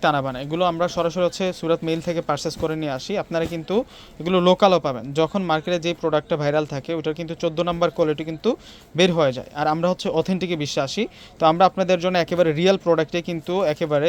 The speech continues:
সুরাত মিল থেকে পারচেজ করে নিয়ে আসি। দেখুন, এই, এগুলো প্রত্যেকটা শাড়ি হচ্ছে একেবারে রিয়েল শাড়ি, একেবারে রিয়েল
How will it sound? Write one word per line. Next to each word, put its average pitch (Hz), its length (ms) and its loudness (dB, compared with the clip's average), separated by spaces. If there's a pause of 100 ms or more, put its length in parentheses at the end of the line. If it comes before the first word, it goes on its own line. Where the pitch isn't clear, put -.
(120)
সুরাত 165 280 0
মিল 156 200 0
থেকে 160 220 0
পারচেজ 143 320 -2
করে 147 200 0
নিয়ে 143 180 -2
আসি। - 160 -14 (500)
দেখুন, 151 280 -2
এই, 160 40 -4 (600)
এগুলো 170 240 2
প্রত্যেকটা 202 360 2 (100)
শাড়ি 190 140 4
হচ্ছে 175 200 2
একেবারে 180 260 4 (100)
রিয়েল 190 260 6
শাড়ি, 131 160 -4 (140)
একেবারে 170 340 4
রিয়েল 208 180 6